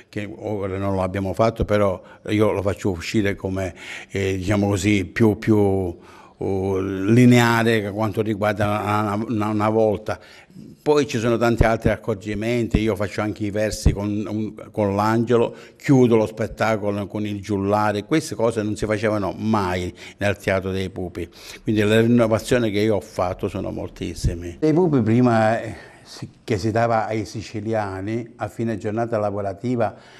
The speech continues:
quando questa gente finiva di lavorare veniva qui, si sedeva, praticamente quelle cose che io mi ricordo sono che entravano e, e venivano, diciamo così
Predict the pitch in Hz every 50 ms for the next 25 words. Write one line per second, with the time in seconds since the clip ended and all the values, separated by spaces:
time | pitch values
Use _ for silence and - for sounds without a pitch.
0 | - - _ - 107 104 104 110 104 104 110 104 - 113 101 104 123 127 117 113
1 | 90 107 110 113 117 117 113 104 110 104 104 104 104 104 110 120 127 127 117 107
2 | 101 104 110 120 127 120 113 101 - - - - 113 113 113 113 110 - - -
3 | - - - _ - - - 110 - - 127 113 120 120 117 110 107 117 123 123
4 | 120 123 - - - - - _ _ _ - 135 151 147 160 156 160 165 175 180
5 | 175 139 139 120 110 123 120 117 120 - 143 143 127 123 117 98 117 120 127 131
6 | 123 120 117 113 107 117 113 117 - - 131 120 104 110 - - 113 113 113 110
7 | 104 101 92 - - - - - - - - _ _ - - 120 117 117 117 107
8 | 110 117 - - - - - 131 131 127 123 127 131 127 127 123 131 131 135 139
9 | 131 123 117 - - 143 147 139 - - - 143 135 131 139 135 147 156 156 139
10 | 127 123 117 117 113 113 98 - 135 123 101 104 110 104 123 117 104 127 123 113